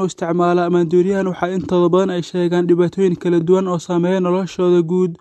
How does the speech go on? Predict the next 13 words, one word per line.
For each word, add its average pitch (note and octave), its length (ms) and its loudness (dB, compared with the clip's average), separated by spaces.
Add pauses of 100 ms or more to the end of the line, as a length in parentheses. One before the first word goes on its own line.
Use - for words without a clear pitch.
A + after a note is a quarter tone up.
(180)
kuwaas F#3+ 300 -2
oo G3 40 2
ay F#3+ 60 2
ka A3+ 100 -6
mid G3 140 -2
yihiin F3 240 0
hoos E3+ 160 -4
u G3 80 -4
dhaca E3+ 160 0
ku - 160 -8
yimaado F3 400 0
qanacsanaanta F3+ 640 -4
nolosha. F3+ 640 -2